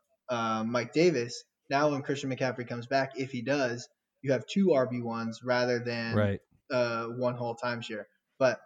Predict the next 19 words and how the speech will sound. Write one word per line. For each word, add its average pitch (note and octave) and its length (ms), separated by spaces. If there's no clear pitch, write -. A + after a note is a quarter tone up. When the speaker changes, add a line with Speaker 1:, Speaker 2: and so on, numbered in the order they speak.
Speaker 1:
the C3+ 100
way D3 220
your C#3 260
team D#3 300
is D3 120
set D3 180
up D3 320
and B2 80
the A#2+ 60
way B2+ 160
your A#2+ 100
league C3+ 340
is C3+ 180
set C#3 140
up C3+ 260
and A#2+ 100
things B2+ 180
like A#2+ 160
that B2+ 260